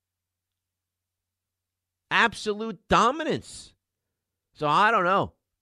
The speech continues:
I mean, my, my Mount Rushmore, and, and you can chime in, eight hundred nine one nine three seven seven six, in all of sports right now. I, I, who else? Connor McDavid, does he go on there? I mean, N B A, who goes on there? LeBron, I,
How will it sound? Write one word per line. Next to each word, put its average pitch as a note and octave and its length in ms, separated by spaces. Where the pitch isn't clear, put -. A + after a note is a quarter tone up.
I C#3+ 180
mean, B2+ 100
my, C#3 320
my D3 240
Mount G3+ 280
Rushmore, B2+ 500
and, A2+ 100
and C#3+ 160
you B3+ 80
can E4 140
chime A2 320
in, G2 120
eight A#2 160
hundred A#2+ 240
nine A#2 280
one A#2 180
nine A2 240
three A2 220
seven A2 420
seven A2+ 360
six, A#2+ 200
in C3+ 180
all G3+ 400
of G3+ 80
sports G#3 400
right A2+ 180
now. F2+ 240
I, C3 280
I, - 20
who F3+ 160
else? D3+ 240
Connor D#3 300
McDavid, D3 480
does C#3+ 120
he D3+ 80
go E3 160
on E3+ 160
there? G3 260
I C3 80
mean, C3+ 80
N D3 180
B D#3+ 140
A, C#3+ 80
who C#3+ 100
goes C3 220
on A#2 180
there? E2+ 220
LeBron, B2 500
I, G#2 140